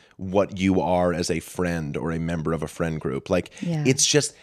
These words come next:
Speaker 1: it's the weird thing that happens on Friday nights when you all get together, and it's like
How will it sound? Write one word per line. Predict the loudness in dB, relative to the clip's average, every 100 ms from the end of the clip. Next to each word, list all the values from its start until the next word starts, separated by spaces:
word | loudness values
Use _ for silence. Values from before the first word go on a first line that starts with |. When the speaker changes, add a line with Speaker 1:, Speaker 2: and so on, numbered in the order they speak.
| -14 0
Speaker 1:
it's | 2 2 2
the | 0
weird | 2 4 6 4 2
thing | -2 0 2 0
that | 0
happens | -2 -2 -2 0
on | -2
Friday | -2 2 2 2
nights | 0 0 -2
when | -2 0
you |
all | 2 2
get | 0
together, | -2 0 0 -2
and | -4
it's | -6 -4
like | -4